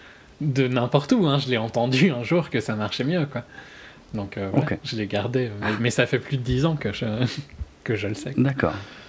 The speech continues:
Speaker 2: pas mal.
Speaker 1: Soit.
Speaker 2: Bon, comme dit, en tout cas, la scène a été tournée, euh, donc sur deux jours. Euh,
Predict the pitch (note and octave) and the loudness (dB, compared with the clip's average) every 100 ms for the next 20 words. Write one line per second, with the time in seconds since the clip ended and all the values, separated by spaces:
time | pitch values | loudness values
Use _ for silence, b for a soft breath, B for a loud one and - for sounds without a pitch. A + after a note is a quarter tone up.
0 | B B F2+ D#2+ F2+ - - - B B | B B 0 0 -4 -12 -20 -18 B B
1 | B B B B B B - - - - | B B B B B B -8 -8 -4 4
2 | B2 A#2 D3+ D3+ D#3+ - D#3+ E3 D#3+ - | 6 6 4 6 4 2 2 2 2 2
3 | E3 D#3+ D3 D3+ C#3 D#3 D3+ D#3 D#3+ D3+ | 4 4 2 0 2 4 4 4 4 4
4 | A2 A2 G#2+ G#2+ G#2+ A2+ G#2 - A#2+ A2+ | 2 2 2 2 4 2 2 2 2 2
5 | C#3 C#3 C#3 A#3+ - - - - - - | 2 2 0 -2 -2 -12 -20 -20 -20 -20
6 | - - - - - - - A#2 A2+ G#2+ | -20 -20 -20 -16 -12 -6 0 2 4 2
7 | G#2 G#2 G2+ G2+ | 2 2 2 0